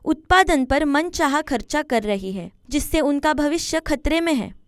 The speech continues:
वर्ष दो हज़ार दो के दौरान चीनी आयुक्त ने एक टन गन्ने के लिए तीन सौ उन्नीस रुपए खर्च की सीमा निर्धारित की थी। कुछ चीनी मिलों ने दावा किया है कि यह सीमा पुरानी है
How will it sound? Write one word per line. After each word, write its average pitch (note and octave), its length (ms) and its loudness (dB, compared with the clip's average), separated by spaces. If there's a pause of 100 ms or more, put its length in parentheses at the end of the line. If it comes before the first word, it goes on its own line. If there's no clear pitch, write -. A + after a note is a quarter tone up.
वर्ष - 280 4
दो D#4+ 180 4
हज़ार F#4 360 2
दो D4+ 240 0
के F#4 160 -2
दौरान G#3+ 440 2 (280)
चीनी F4 320 0
आयुक्त E4+ 420 0
ने D#4+ 180 -2
एक - 420 -4
टन F4 200 -2
गन्ने B3+ 320 0
के C4 160 -4
लिए G#3+ 280 -4 (280)
तीन D#4+ 180 0
सौ D#4+ 160 -4
उन्नीस E4 480 -2
रुपए D#4 280 0
खर्च D4 440 -4
की D#4+ 120 -2
सीमा C4+ 400 -4
निर्धारित C4 600 -4
की G3+ 140 -10
थी। F#3 260 -10 (160)
कुछ G4 240 2
चीनी F4+ 280 0
मिलों D4 300 2
ने D#4+ 100 -2
दावा B3+ 360 4
किया A3+ 280 -2
है G3+ 240 -6 (400)
कि F#4 80 -2
यह D#4+ 320 4
सीमा D#4 360 -2
पुरानी D4 520 0
है G#3 200 -6